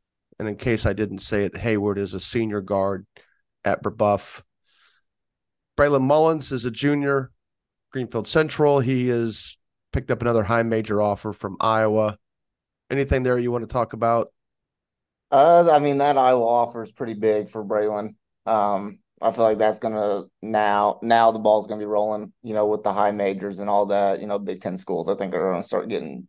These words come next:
Speaker 2: really involved now.
Speaker 1: Yeah. Yeah, the question, and, and again, it's, it's kind of one of those things where, you know, he, his shooting, his outside shooting,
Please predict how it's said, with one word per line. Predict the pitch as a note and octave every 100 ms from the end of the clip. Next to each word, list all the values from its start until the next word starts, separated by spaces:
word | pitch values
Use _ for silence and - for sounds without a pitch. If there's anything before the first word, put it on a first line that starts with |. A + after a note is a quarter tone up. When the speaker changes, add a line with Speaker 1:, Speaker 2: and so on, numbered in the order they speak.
| -
Speaker 2:
really | E2+ C#2 D2
involved | F2+ D2 A#1+ -
now. | A#1+ D2 - _ _ _ _
Speaker 1:
Yeah. | A2+ G2 F#2 _ _ _ _ _ - _ _ _ _ _
Yeah, | G#3+
the | G#3
question, | - G3 F#3+ - E3 C#3 - _ _ C3+ -
and, | F#3+
and | F#3+ F3+
again, | F3+
it's, | E3+ D#3+ - - - - _ _ _ _ _ _ _ _ _ _ _ _ _ _ _ _
it's | _ -
kind | B2+
of | A#2
one | B2
of |
those | A#2 G#2+
things | C3 A#2+ G#2
where, | A2+ G#2+ G#2 _ _ _ _ _ _ _ _ _ _ _ _ _ _ _ _ _ _
you | -
know, | F3
he, | E3 G3 _ _ -
his | F3+ E3+
shooting, | - G3 E3
his | D3 D3
outside | F3 - D3+ C3+
shooting, | C#3+ B2+ A2+ G#2